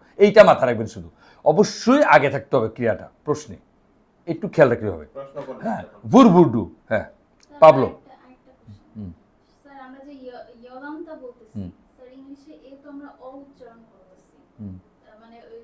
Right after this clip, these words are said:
Speaker 3: সরি, এ
Speaker 1: ওই কি,
Speaker 3: এখানে
Speaker 1: ওই নামটা কি পড়ছি? এটা বর্ণটার নাম কি ছিল?
Speaker 3: ইয়োলান-, ইয়োলান-
Speaker 1: না, না, ওইটা না, বর্ণ, বর্ণমালায় কি পড়ছিলাম ওইটা?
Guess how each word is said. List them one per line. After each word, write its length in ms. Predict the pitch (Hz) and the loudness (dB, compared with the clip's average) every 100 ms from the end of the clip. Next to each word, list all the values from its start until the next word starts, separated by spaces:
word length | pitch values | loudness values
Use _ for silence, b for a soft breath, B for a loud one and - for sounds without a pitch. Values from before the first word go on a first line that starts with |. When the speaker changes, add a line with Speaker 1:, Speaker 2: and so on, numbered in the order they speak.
| _ | _
Speaker 3:
সরি, 260 | - - - | -20 -20 -14
এ 40 | |
Speaker 1:
ওই 80 | 139 | -12
কি, 260 | - 143 120 | -8 -6 -6
Speaker 3:
এখানে 200 | 147 147 | -10 -12
Speaker 1:
ওই 180 | 156 | -10
নামটা 340 | 135 151 151 190 | -4 -4 -2 -4
কি 140 | 170 | -4
পড়ছি? 340 | 165 151 107 101 | -8 -8 -10 -6
এটা 140 | 147 | -6
বর্ণটার 380 | 127 143 160 165 | -4 -4 -6 -4
নাম 160 | 160 - | -4 -4
কি 100 | 151 | -12
ছিল? 160 | 156 | -10
Speaker 3:
ইয়োলান-, 1160 | 107 - _ _ 254 262 285 294 - _ _ - | -12 -12 _ _ -20 -20 -20 -20 -20 _ _ -20
ইয়োলান- 280 | - - 143 | -20 -10 -2
Speaker 1:
না, 100 | 196 | -2
না, 80 | 214 | 2
ওইটা 200 | 202 233 | 2 2
না, 120 | 175 | 2
বর্ণ, 360 | 120 143 175 143 | 2 2 2 0
বর্ণমালায় 540 | 117 156 190 214 214 | 0 2 4 2 0
কি 120 | - | -6
পড়ছিলাম 360 | 160 165 156 127 | -8 -8 -6 -6
ওইটা? 280 | 120 170 | -4 -8